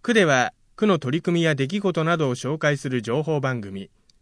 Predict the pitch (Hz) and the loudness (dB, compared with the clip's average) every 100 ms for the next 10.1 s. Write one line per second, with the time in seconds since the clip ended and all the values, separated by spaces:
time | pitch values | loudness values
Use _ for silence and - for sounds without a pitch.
0 | _ - 147 160 226 214 208 208 196 - | _ -6 -2 2 2 2 2 4 2 0
1 | 135 147 - _ _ - 135 151 139 135 | -2 -2 -6 _ _ -8 -6 -2 -4 -4
2 | 113 127 151 139 123 120 107 104 - - | -4 -4 -4 -6 -6 -8 -8 -8 -12 -20
3 | _ _ _ _ _ _ _ - 131 160 | _ _ _ _ _ _ _ -4 0 2
4 | 156 147 135 107 95 - _ _ _ - | 0 0 0 -2 -4 -14 _ _ _ -4
5 | 226 226 190 165 147 139 165 196 190 190 | 0 2 2 2 0 0 0 2 2 2
6 | 190 170 156 165 151 123 123 160 - 180 | 2 2 0 0 -2 -4 -4 -4 -2 -2
7 | 151 127 156 160 160 160 147 120 110 104 | 0 -2 -2 -2 0 0 0 -2 -4 -8
8 | _ _ - 156 202 208 233 208 165 151 | _ _ -6 -2 -2 -2 -2 0 0 -2
9 | 127 143 156 160 - 139 139 - 117 98 | -2 -4 -4 -6 -6 -4 -4 -6 -8 -10